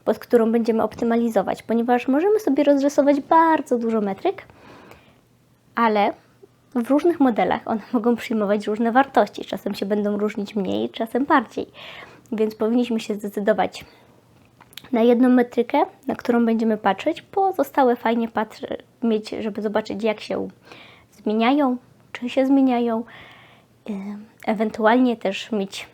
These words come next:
z tyłu głowy odpowiedź na pytanie, co jest najważniejsze dla biznesu. Czyli jedno to jest metryka, którą wyznaczamy, ale na przykład dla biznesu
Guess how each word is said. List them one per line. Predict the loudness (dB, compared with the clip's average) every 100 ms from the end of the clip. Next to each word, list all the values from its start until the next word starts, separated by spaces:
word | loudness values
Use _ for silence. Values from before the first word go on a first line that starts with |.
| _ _ _ _ _ _ _ _ _
z | -20 -8
tyłu | 0 2 2
głowy | 0 0 0 -2 -4
odpowiedź | -6 -2 -2
na | -2
pytanie, | -4 -4 -2 -2 -4 -6 -12 _
co | 0 2
jest | 4 0
najważniejsze | -2 -2 -4 -8 -4
dla | -6
biznesu. | -6 -8 -8 -8 -10 -12
Czyli | -8 -4 -4 -6 -16 -20 -6
jedno | -2 0 0
to | 0
jest | 0
metryka, | 0 -2 -2
którą | -4 -2 -2
wyznaczamy, | -2 -4 -6 -4 -2 -2 -2 0
ale | 0
na | 2
przykład | 0 -2 -2 0
dla | -2
biznesu | -2 -2 -2 0 -2